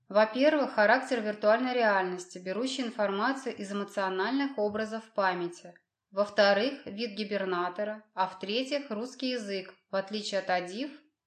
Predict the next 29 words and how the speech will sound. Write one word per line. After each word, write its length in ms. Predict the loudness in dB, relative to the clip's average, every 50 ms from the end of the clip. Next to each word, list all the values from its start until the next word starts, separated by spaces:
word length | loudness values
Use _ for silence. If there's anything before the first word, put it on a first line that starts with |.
| -8
например, 500 | -8 -8 -6 -4 -4 -2 0 0 0 -2
совершенно 640 | -2 -4 -6 -4 -4 -4 -4 -4 -4 -2 -2 -2 -4
такой 480 | -2 -4 -4 -4 -4 -4 0 0 0
же, 120 | 0 0 -2
как 240 | -2 -4 -4 -4 -6
на 100 | -8 -8
Земле. 520 | -6 -6 -6 -6 -6 -6 -8 -10 -10 -10 _ 0
Этрусы, 560 | 2 2 2 2 2 0 -2 -2 -2 -4 -4
думаешь?» 640 | -4 -4 -6 -6 -4 -4 -4 -6 -6 -10 -14 -18 _ _ _ -8
Интересуюсь 800 | -6 -6 -4 -4 -6 -4 -6 -6 -6 -6 -6 -6 -6 -8 -10
я, 320 | -8 -6 -4 -4 -4 -4 -6 -8
медленно 480 | -4 -2 0 2 2 2 2 2 0 -2
спускаясь 640 | -8 -8 -12 -12 -10 -4 -2 0 0 0 0 -4
по 120 | -6 -8 -6
почти 420 | -2 -2 -2 -2 -4 -12 -10 -8
неосвещенной 760 | -6 -6 -6 -8 -8 -12 -12 -10 -8 -8 -6 -6 -4 -4 -6
лестнице. 800 | -6 -8 -8 -10 -12 -14 -16 -16 -18 -18 -18 -16 -16 -16 -18 -18 _ _ -4
«Этрусы, 760 | 0 0 0 0 0 -2 -2 -2 -4 -6 -4 -4 -4 -4 -8 -10 -14
вполне 440 | -16 -6 0 2 4 4 4 2 0
возможно», 720 | 2 2 2 0 0 0 0 0 0 -2 -4 -6 -10 -10 -10
кивает 420 | -8 -2 0 0 0 0 -2 -4
Витька. 540 | -8 -10 -10 -10 -10 -12 -14 -14 -14 -14 -14 _ _ _ _ _ -4
«О 140 | -2 0 2
них 220 | 2 2 0 0
мы 120 | -2 -2
почти 420 | 0 0 0 -2 -2 -10 -6 -2 -2
ничего 400 | -2 -2 -2 -6 -8 -6 -6 -6
не 140 | -6 -6 -6
знаем, 580 | -6 -4 -4 -4 -2 -2 -4 -6 -8 -10 -14